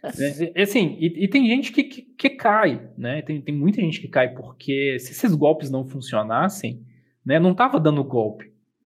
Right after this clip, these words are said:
né? Então, assim, é, o problema de, de, disso é que as pessoas, muitas vezes, elas não querem aprender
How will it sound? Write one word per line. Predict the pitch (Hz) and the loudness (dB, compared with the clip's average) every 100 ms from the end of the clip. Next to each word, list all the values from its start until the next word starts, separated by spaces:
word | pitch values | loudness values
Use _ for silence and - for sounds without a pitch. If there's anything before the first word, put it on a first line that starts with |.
| _ - | _ -6
né? | 123 151 131 | -4 -2 -4
Então, | 131 131 131 123 123 147 | -6 -8 -4 0 2 0
assim, | 143 - 139 131 120 - - - | -6 -8 -8 -6 -8 -10 -14 -10
é, | 127 127 123 120 117 - | -6 -2 -2 -4 -6 -8
o | |
problema | - 185 139 208 | -2 0 2 2
de, | 175 143 139 | 0 -4 -10
de, | 123 131 127 - _ _ _ - | -10 -10 -12 -18 _ _ _ -2
disso | 151 190 - - - | 2 2 -2 -10 -6
é | 120 | -8
que | - 131 139 - | -6 -6 -4 -2
as | - - | -6 -4
pessoas, | 139 - - 135 147 135 | -8 -8 -6 -2 -2 0
muitas | 151 185 139 | 0 2 2
vezes, | 135 127 | 0 -2
elas | 135 131 | -4 -4
não | 131 | -6
querem | 123 135 175 | 0 2 2
aprender | 165 151 131 113 110 156 | 0 -2 -2 -2 -2 -2